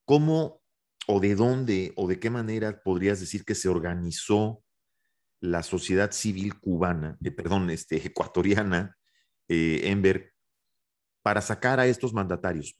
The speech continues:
para sacar a este grupo de políticos corruptos, para ir limpiando poco a poco esta corrupción en la política de Ecuador? Eh,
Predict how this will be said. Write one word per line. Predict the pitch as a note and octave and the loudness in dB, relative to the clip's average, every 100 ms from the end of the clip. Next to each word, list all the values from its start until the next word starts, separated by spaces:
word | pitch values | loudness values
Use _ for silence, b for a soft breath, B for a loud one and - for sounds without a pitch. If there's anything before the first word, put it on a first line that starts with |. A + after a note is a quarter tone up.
| - | -4
para | F#2+ | -2
sacar | F#2+ G2+ A2+ B2 | -2 0 2 2
a | |
este | - F#2+ | 2 0
grupo | G#2 G2 G#2 G#2 G2 - _ _ _ _ | 0 0 0 0 -2 -8 _ _ _ _
de | E2+ G2+ | 0 0
políticos | G2 G#2 A2 A2 - G2 | 4 2 2 -2 -8 -6
corruptos, | F2 E2+ F#2 - - | -4 -2 -4 -6 -4
para | F#2+ F#2+ | 2 4
ir | B2 | 4
limpiando | B2 A2+ A#2 A#2 A#2+ G#2+ - | 2 0 2 2 2 -2 -4
poco | G2+ | -4
a | G2 | -2
poco | G2+ G2+ | -2 -4
esta | G2+ F#2+ | -4 -6
corrupción | F#2+ E2+ - F#2 | -6 -6 -6 -4
en | F#2+ | -2
la | F2+ | -2
política | E2 D#2+ - E2 | -4 -6 -8 -6
de | D#2 | -6
Ecuador? | - D#2 D#2+ - b b b b b _ _ _ _ - | -6 -6 -6 -8 b b b b b _ _ _ _ -6
Eh, | F#2 - | -6 -6